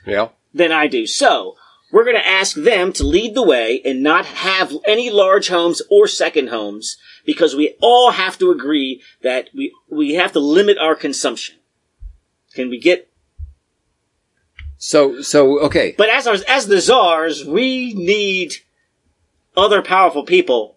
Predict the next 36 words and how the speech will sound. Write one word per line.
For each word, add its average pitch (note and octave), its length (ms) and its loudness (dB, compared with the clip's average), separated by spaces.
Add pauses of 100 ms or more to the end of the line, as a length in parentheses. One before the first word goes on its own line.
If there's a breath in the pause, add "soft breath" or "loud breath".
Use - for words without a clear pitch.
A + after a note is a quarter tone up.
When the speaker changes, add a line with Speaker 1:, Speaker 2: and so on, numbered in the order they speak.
(220)
Speaker 2:
on C#3+ 300 2
board. C3+ 340 2
So C#3 160 0
we're C#3 180 2
gonna F3+ 200 0
have F3 200 0
to, C#3+ 100 0
we're, D3 120 -4
we're F3 240 0
Speaker 1:
The F#3+ 80 -4
Speaker 2:
gonna G3 220 2
Speaker 1:
other, G3 100 -4
Speaker 2:
have G3 100 0
to F3 120 2
Speaker 1:
the E3+ 80 2
other A#3 180 4
Speaker 2:
li-, - 60 -4
Speaker 1:
part - 240 0
of D#3+ 80 -2
this D3+ 80 0
that B3+ 80 4
Speaker 2:
limit G3 80 0
Speaker 1:
we C#3+ 80 -4
Speaker 2:
them. D3+ 80 2
Speaker 1:
haven't, C#3 200 -4
the D#3+ 80 -2
other G#3 140 -4
part F#3 200 -2
of D3 80 -4
this - 120 -12
that C#3+ 60 -8
we A#2 120 -10
haven't C3+ 280 -2
addressed G#2 460 -6
at F2+ 100 -8
all F2 320 -4